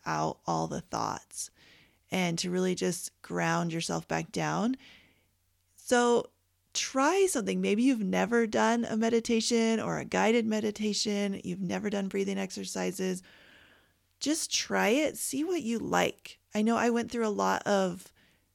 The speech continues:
people when I was looking for kind of guided meditations to help me fall asleep because falling asleep was really difficult. You have to listen to them. You have to find out if their voice annoys you or if it's something you like.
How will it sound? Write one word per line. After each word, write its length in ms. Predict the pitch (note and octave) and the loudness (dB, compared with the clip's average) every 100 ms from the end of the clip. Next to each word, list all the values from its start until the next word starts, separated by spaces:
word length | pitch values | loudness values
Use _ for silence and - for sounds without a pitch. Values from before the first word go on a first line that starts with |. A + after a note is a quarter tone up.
| _ _ _ G#3+ C#4 _ _ | _ _ _ -20 -20 _ _
people 760 | - G#3 G3+ G#3 G3 G3 - F#3+ - | -4 -4 2 4 6 6 4 2 0
when 160 | A3 | 2
I 80 | G3+ | 2
was 140 | G3 | 2
looking 240 | G3+ G#3 G3+ | 0 0 -2
for 400 | G3 F#3 F3+ - | 0 0 0 -2
kind 160 | F#3+ F#3 | -4 -4
of 120 | F3 | -2
guided 320 | F3 F3 F3+ | 0 0 0
meditations 520 | F3+ F3 F#3+ F#3 F#3 | -2 -2 -2 -4 -4
to 60 | F#3+ | -6
help 160 | F#3 | -4
me 100 | F3+ | -4
fall 220 | F3+ F3+ F3+ | -2 -2 -2
asleep 360 | - F3+ G#3 | -2 -4 -4
because 300 | A3+ A3 - | -4 -6 -6
falling 320 | - F3+ F#3+ | -4 -4 -2
asleep 320 | F#3+ - - - | -4 -6 -6 -6
was 160 | - | -4
really 260 | G3 G3 G3 | -2 -2 -2
difficult. 580 | F#3+ F#3+ G3 G#3 A#3 - - - - - _ _ _ _ _ - | -4 -4 -4 -2 -2 -6 -20 -20 -20 -20 _ _ _ _ _ -4
You 160 | G#3+ B3 | 0 2
have 200 | D4 - | 0 2
to 100 | B3+ | 4
listen 380 | A3+ A#3+ B3 G3+ | 6 4 4 2
to 80 | |
them. 200 | F3 E3 | 0 0
You 120 | E3+ F3+ | 0 -2
have 120 | F#3 | -2
to 80 | G3+ | -2
find 240 | G3+ G3+ | 0 2
out 140 | G3+ | 2
if 100 | F#3+ | 2
their 140 | A3 G#3 | 0 0
voice 420 | F#3 F3+ G3 - G3 | 2 2 0 -4 -2
annoys 420 | F#3 F3+ F3 G3+ | 0 0 -2 -2
you 260 | F3 F3 - | 0 0 0
or 280 | F3 E3+ | 0 0
if 240 | D#3+ F3+ F#3 | 0 -2 -4
it's 140 | - | -6
something 340 | - F#3+ F#3+ F#3+ | -6 -6 -4 -4
you 140 | F#3 | -2
like. 440 | F#3+ F3 F3 - | 0 0 -2 -6